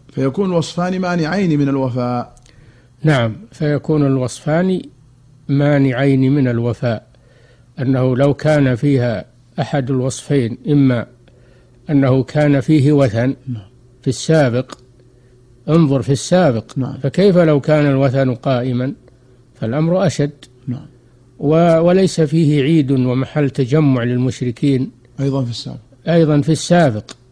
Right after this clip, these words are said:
Speaker 2: وإذا كان في الحاضر فهو أشد منعا. فصلوات الله وسلامه عليه ما أوضح بيانه عليه الصلاة والسلام،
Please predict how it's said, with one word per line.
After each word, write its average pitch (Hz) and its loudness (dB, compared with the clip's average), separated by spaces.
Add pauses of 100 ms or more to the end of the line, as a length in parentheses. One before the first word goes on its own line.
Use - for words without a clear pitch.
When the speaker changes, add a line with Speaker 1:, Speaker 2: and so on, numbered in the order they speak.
(300)
Speaker 2:
وإذا 139 0
كان 151 2
في 135 -2
الحاضر 180 -2
فهو 143 0
أشد 151 -2
منعا. 139 0 (1300)
فصلوات 160 2
الله 147 0
وسلامه 131 -2
عليه 117 -4 (1080)
ما 135 -2
أوضح 139 -2
بيانه 123 0 (120)
عليه 113 -4
الصلاة 127 -4
والسلام، 117 -6